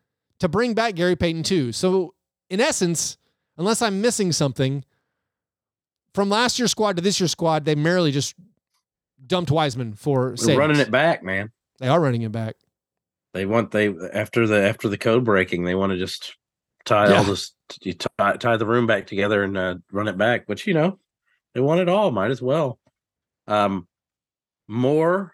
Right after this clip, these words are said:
Speaker 2: uh, questions.
Speaker 1: Yeah.
Speaker 2: Um, Cam Reddish once again.
Speaker 1: <laughs> The Blazers getting Cam Reddish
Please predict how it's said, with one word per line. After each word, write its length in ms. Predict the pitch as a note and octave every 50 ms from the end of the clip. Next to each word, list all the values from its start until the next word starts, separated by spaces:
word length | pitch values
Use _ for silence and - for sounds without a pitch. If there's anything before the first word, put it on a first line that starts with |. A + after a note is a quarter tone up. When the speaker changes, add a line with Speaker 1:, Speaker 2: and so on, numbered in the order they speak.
| _ _ _ _
Speaker 2:
uh, 400 | - C3 B2+ B2 B2 B2 A#2+ A#2 A2+
questions. 640 | _ - D3 C3+ C3+ - - D3+ D3 D#3+ D#3+ D3+ - -
Speaker 1:
Yeah. 220 | G#3+ F#3+ C#3 - - _ _ _ _ _ _ _ _ _ _
Speaker 2:
Um, 600 | - G#2+ G2 F#2+ F#2+ F#2+ F#2+ F#2+ G2 F#2+ F2 - _ _ _ _ _ _ _ - - - - - - _ _ _ _ _ _ _ - - _ _ _ _ _ _ _ _ _ _ _
Cam 300 | - - D3 D3 D3 C#3+
Reddish 320 | D3+ D#3 B2+ F#2+ - -
once 260 | - A2 A2+ A2+ - -
again. 400 | G#2+ G2 A2+ A2 G#2 E2 - - _ _ _ - _ _ _ _ _ _ _ _ -
Speaker 1:
<laughs> 60 | - - - - - - C#3+ A#2+ - - - A2+ C#3+ - - - - G3 - G#3 G3+ F#3+ F3+ E3+ D#3 - -
The 120 | D3 E3+
Blazers 460 | D#3 E3 F3 G3 A3+ G3+ A3 A3+ G3+
getting 300 | F3+ G3 F#3+ F#3 E3+ D#3+
Cam 320 | C#3 - F3 E3+ F#3 G3+ F#3+
Reddish 460 | F3 F3 E3+ E3+ D#3+ C#3 - -